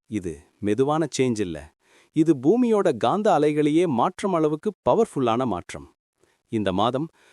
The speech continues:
கடன் அதிகமா இருந்தவர்கள் ஒரே நேரத்துல அன்எக்ஸ்பெக்டட் மணி இன்ஃப்ளோ, தோல்வியா இருந்த இன்வெஸ்ட்மெண்ட்ஸ் ப்ராஃபிட் காட்டப் போகுது. இது சாதாரண யோகம் இல்ல, நிதி கர்மா ஃபுல் ஸ்விங்ல திரும்ப போகுது.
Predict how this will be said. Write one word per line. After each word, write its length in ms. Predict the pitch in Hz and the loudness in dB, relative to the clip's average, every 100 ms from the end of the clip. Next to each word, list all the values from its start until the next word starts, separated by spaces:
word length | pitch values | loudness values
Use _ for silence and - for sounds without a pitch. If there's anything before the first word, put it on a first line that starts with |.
| _ - | _ -4
கடன் 300 | 120 147 226 | -2 0 0
அதிகமா 420 | 165 175 196 202 202 | -2 -2 -2 0 0
இருந்தவர்கள் 640 | 151 151 139 117 98 82 _ _ _ _ - | 0 0 0 0 -2 -6 _ _ _ _ -6
ஒரே 280 | 107 147 220 262 | 0 2 2 2
நேரத்துல 420 | 185 147 - 90 80 _ _ - | 0 -2 -4 -8 -10 _ _ -8
அன்எக்ஸ்பெக்டட் 720 | 104 156 190 - 156 131 143 | -2 0 0 -4 -4 -4 -4
மணி 340 | 120 104 123 113 | -2 -2 0 0
இன்ஃப்ளோ, 260 | 90 - - _ _ _ _ _ - | -4 -12 -18 _ _ _ _ _ 2
தோல்வியா 380 | 127 151 156 143 | 4 4 4 4
இருந்த 280 | 139 139 123 | 2 2 0
இன்வெஸ்ட்மெண்ட்ஸ் 600 | 117 139 - 165 220 - - _ _ _ - | 0 0 0 -2 -2 -8 -14 _ _ _ -2
ப்ராஃபிட் 460 | 156 226 254 - | 0 0 -4 -4
காட்டப் 260 | 117 101 98 | -4 -4 -6
போகுது. 340 | 87 80 76 - _ _ _ - | -8 -10 -14 -16 _ _ _ -8
இது 200 | 104 92 | -6 -6
சாதாரண 560 | - 98 127 175 208 | -4 -2 0 0 0
யோகம் 320 | 190 120 104 92 | 0 0 0 -6
இல்ல, 160 | 78 - _ _ _ _ _ | -8 -18 _ _ _ _ _
நிதி 280 | 113 165 254 - | 0 2 0 0
கர்மா 300 | 160 143 151 | 0 0 -2
ஃபுல் 360 | 156 - 226 233 - | -2 0 0 0 2
ஸ்விங்ல 320 | 156 127 127 | 2 2 -2
திரும்ப 280 | - 202 214 | -2 -4 -2
போகுது. 420 | 165 90 80 - | -4 -6 -8 -14